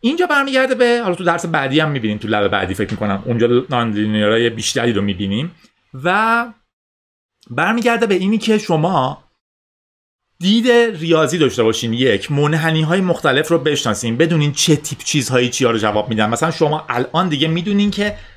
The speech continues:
اگر جایی حس کردین چنین خطی دارین، احتمالاً پولینومیال براش احتمال خوبیه، بفرض. و بعد تازه وارد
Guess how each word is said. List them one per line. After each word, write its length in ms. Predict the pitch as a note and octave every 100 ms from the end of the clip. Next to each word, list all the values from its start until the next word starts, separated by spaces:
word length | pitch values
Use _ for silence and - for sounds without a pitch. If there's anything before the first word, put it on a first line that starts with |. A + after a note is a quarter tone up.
| - -
اگر 320 | A3+ G#3+ E3+
جایی 360 | C#3+ C#3 C#3
حس 160 | C3+ -
کردین 400 | C#3+ C3+ C#3+ C3+
چنین 360 | C#3+ C3+ C#3 B2+
خطی 420 | - A#2+ - C#3
دارین، 340 | C3+ C3+ G3+
احتمالاً 460 | F#3 - C#3 C3+ D#3
پولینومیال 560 | C#3+ B2+ A#2+ A2+ A#2+
براش 360 | A#2 G#2 A#2+ - - - - -
احتمال 460 | A#2+ A#2+ A2+ A2+
خوبیه، 420 | A#2 A2 G2+ F2 D#2+
بفرض. 500 | C3+ - - - - _ _ -
و 60 |
بعد 400 | F#3 A3+ B3+ D#4
تازه 220 | A3 G3 G#3
وارد 460 | F3 F#3 G3 G3